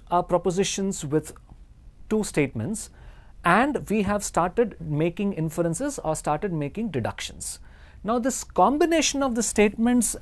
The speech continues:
and the inference or inferences is what you call as a syllogism. So this same topic can also be understood as learning syllogisms as such.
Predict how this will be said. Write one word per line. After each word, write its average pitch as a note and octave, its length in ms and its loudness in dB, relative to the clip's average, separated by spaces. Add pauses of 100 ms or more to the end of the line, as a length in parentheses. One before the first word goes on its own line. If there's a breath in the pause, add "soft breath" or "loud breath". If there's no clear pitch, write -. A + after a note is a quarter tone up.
(140)
and G#3+ 380 6
the A3+ 240 6
inference F3 800 2
or E3 200 8
inferences D3+ 760 0
is D#3 200 -2
what C3+ 280 0
you B3+ 100 -2 (120)
call D3+ 340 2
as A#2+ 200 -2
a A3 80 -2
syllogism. A#2+ 840 -2 (2250 loud breath)
So - 140 -6
this F3+ 160 2
same D4 320 0
topic A3 340 0
can F#3 120 -4
also F#3 220 -4
be G3 100 0
understood E3 520 -2
as D#3+ 280 -2
learning E3 460 4
syllogisms C#3 800 0
as G#2 140 -6
such. - 540 -4